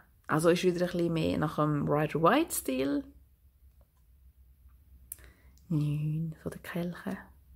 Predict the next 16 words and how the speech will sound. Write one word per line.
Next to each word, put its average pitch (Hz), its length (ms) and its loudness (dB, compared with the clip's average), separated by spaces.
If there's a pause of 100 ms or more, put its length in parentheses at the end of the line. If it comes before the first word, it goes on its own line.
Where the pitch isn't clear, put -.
(1600)
Page - 440 -2 (640)
von - 160 -6
den - 100 -12
Stäben. - 280 -12 (2250)
Ein 151 120 0
Ritter 151 360 -4
von - 180 -8
den 185 80 -6
Stäben. 196 520 -6 (540)
Der - 60 -10
Stern. 208 1080 0 (3000)
Eine 160 240 2
wunderschöne 185 640 4
Karte 156 320 0
vom 151 240 -4
Tod. 190 440 0